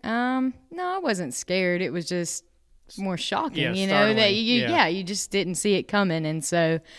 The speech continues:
Speaker 1: that was one of the coolest things. And I tell people that, you know, just keep your eyes open and,
Speaker 2: Mm-hmm.
Speaker 1: and, and keep on the lookout. 'Cause if you come here, you'll see at least a deer, a turkey, or some, something.
Speaker 2: Mm-hmm.
Speaker 1: Um, and so that's what I really enjoy.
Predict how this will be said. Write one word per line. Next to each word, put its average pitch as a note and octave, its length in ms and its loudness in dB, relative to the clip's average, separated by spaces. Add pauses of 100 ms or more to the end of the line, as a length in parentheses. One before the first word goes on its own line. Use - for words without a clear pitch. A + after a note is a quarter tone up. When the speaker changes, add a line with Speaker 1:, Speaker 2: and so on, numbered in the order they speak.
(280)
Speaker 1:
that F#3 140 2
was E3+ 320 -2 (220)
one G3+ 200 0
of F3+ 60 -2
the E3 80 -2
coolest F3 480 -2
things. D3+ 340 -4
And D#3 60 -6
I D#3+ 80 -4
tell G3+ 180 0
people E3 360 -4
that, D3+ 260 -2
you D#3+ 100 -8
know, D3+ 160 -6
just D3+ 300 -14
keep F3+ 240 -8
your A3+ 80 -6
eyes B3 280 -6
open F#3+ 440 -4
and, B2+ 280 -6
Speaker 2:
Mm-hmm. B2 260 -8 (280)
Speaker 1:
and, D3 300 -8
and D3+ 180 -8
keep F#3 240 -8
on F3+ 80 -4
the F3 100 -4
lookout. E3+ 440 -4
'Cause D#3 340 -4
if F3 160 -8
you G3 80 -8
come B3 220 0
here, A#3+ 400 0 (360)
you'll F#3+ 300 -2
see E3 520 -2 (220)
at - 160 -4
least G3+ 280 -2
a G3+ 60 0
deer, D#3 400 -2
a D#3+ 40 -2
turkey, D3+ 640 -6
or D3 180 -8
some, C4 280 -6
something. C#3 480 -2
Speaker 2:
Mm-hmm. C#3 280 -6
Speaker 1:
Um, - 460 -8
and E3 100 -10
so F3 120 -6
that's F#3 260 0
what F3+ 100 -2
I E3+ 120 0
really D#3+ 360 0
enjoy. D3+ 420 -2